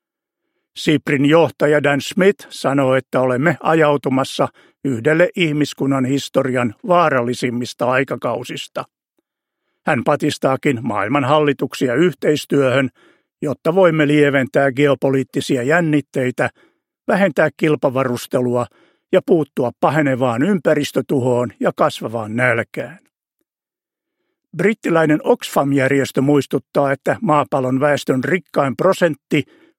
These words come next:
tuotti lähes kaksi kolmannesta koronapandemian alun jälkeisestä globaalista vaurastumisesta. Oxfam suosittelee hallituksia puolittamaan verotuksella ja muilla keinoilla miljardöörien määrän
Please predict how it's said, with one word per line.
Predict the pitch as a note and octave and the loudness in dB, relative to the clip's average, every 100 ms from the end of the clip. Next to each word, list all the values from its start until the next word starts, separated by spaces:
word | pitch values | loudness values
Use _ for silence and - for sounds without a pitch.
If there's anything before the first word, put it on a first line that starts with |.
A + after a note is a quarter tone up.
| _ | _
tuotti | D#3+ C#3+ - B2+ | 0 2 0 -6
lähes | A#2+ F3+ - | -2 -2 0
kaksi | E3+ E3 - C#3+ | -2 -2 -4 -2
kolmannesta | F3 E3+ C#3+ C#3 B2+ A#2+ - C#3 - | 2 2 2 0 0 -4 -4 -6 -4
koronapandemian | - E3 D#3 C3 A2+ B2+ B2+ A#2+ B2+ B2+ D#3 | 0 2 2 0 -2 -2 -2 -2 -2 0 2
alun | F#3 E3+ D3 | 2 2 2
jälkeisestä | C3+ C3 D3 C3+ D3 B2+ - C3 - _ _ - | 0 0 -2 -2 -4 -8 -6 -6 -6 _ _ -2
globaalista | E3+ D#3+ C#3+ B2+ A#2+ - C3 B2 | 2 4 4 2 0 -6 -6 0
vaurastumisesta. | D3+ D3 B2+ A2+ - A2+ A#2 - - - - - _ _ _ _ _ _ _ _ | 2 2 0 -4 -6 -8 -8 -12 -14 -16 -18 -20 _ _ _ _ _ _ _ _
Oxfam | - C#3 - - D3 C#3 | -2 -2 0 -2 0 0
suosittelee | F3+ D#3 D#3 C#3 - C#3+ C#3+ | 2 2 2 -4 -2 0 2
hallituksia | B2+ B2 B2+ C#3+ - D#3 D3 | 0 -2 -2 -6 -2 -2 2
puolittamaan | F3+ E3 D3 - D3 D3 C#3 C#3 | 2 4 2 0 0 2 0 2
verotuksella | E3+ E3+ F3 - E3+ D3 D3 | 0 0 -2 -4 -2 0 0
ja | D3+ | 0
muilla | D3+ D3+ C3+ | 0 0 0
keinoilla | - C#3+ C#3 C#3 C3+ C3+ - - _ - E3 | 0 0 2 0 0 0 -4 -14 _ -4 0
miljardöörien | D#3+ C#3+ C3+ A2+ B2 A#2+ A#2 B2+ G3 | 2 2 0 -2 -2 -2 -2 -2 2
määrän | G#3+ E3+ D3 C#3 | 2 4 2 2